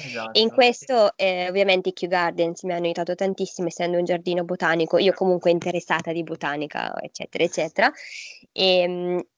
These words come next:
Speaker 2: alla fine, dopo i tre mesi, s-, mi hanno dato un lavoro stagionale nel loro kitchen garden, che guarda caso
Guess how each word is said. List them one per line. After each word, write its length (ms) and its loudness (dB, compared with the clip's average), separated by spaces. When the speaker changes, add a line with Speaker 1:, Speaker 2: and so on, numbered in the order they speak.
Speaker 2:
alla 280 4
fine, 680 2
dopo 240 0
i 40 2
tre 160 2
mesi, 280 0
s-, 80 -10
mi 120 -2
hanno 160 0
dato 420 -2
un 160 -2
lavoro 320 0
stagionale 680 2
nel 200 2
loro 240 0
kitchen 440 -6
garden, 500 -2
che 140 -6
guarda 360 0
caso 480 0